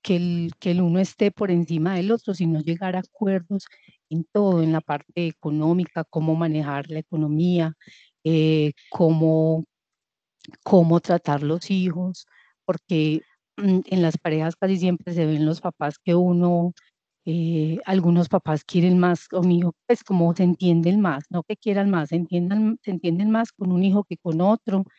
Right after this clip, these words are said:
y, y también esto crea rivalidades entre los hijos. Entonces, como mirar, cómo equilibrar todas esas cosas, que no entremos en discusiones, "¿por qué regañaste al niño así?",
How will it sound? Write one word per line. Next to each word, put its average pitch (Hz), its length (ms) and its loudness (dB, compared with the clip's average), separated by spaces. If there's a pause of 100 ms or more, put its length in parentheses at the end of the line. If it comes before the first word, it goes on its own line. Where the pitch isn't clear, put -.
(580)
y, 180 540 2 (160)
y 202 140 2
también 175 340 2
esto 180 340 -2
crea 180 320 -2
rivalidades 165 640 -2
entre 170 300 -2
los 147 220 -4
hijos. 180 440 -2 (440)
Entonces, 185 640 0
como 190 280 0
mirar, 175 480 0 (440)
cómo 220 200 2
equilibrar 175 640 -2 (100)
todas 214 280 0
esas 208 300 -2
cosas, 196 400 -2
que 190 120 -4
no 175 80 0
entremos 190 460 0
en 180 120 0
discusiones, 165 640 -4
"¿por 180 200 -6
qué 180 140 -4
regañaste 180 600 -2
al 196 120 2
niño 196 280 2
así?", 202 440 -2